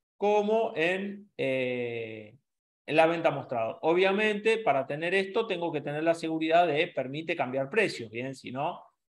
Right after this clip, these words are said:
no lo voy a poder realizar. También funciona, Mayra, en concepto, ¿sí? La funcionalidad es igual para los dos, ¿sí? Mayormente se usa en concepto para conceptos que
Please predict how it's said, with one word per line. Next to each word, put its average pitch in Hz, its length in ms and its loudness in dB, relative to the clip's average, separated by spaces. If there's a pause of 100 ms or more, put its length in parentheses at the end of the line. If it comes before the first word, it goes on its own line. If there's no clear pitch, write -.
(160)
no 147 180 2
lo 165 140 6
voy 151 140 4
a 151 100 4
poder 139 240 0
realizar. 123 420 -6 (380)
También 196 400 4
funciona, 196 500 0
Mayra, 196 500 4
en 170 280 -4
concepto, 151 640 -4
¿sí? 147 580 -8
La 120 140 -6
funcionalidad 131 800 -2
es 135 240 -4
igual 156 360 2
para 127 240 2
los 120 180 -8
dos, - 300 -16 (680)
¿sí? 135 300 -8 (240)
Mayormente 208 640 0
se 170 200 0
usa 175 380 0
en 156 80 -8
concepto 175 580 -4
para 139 220 0
conceptos 151 580 -6
que 127 280 -10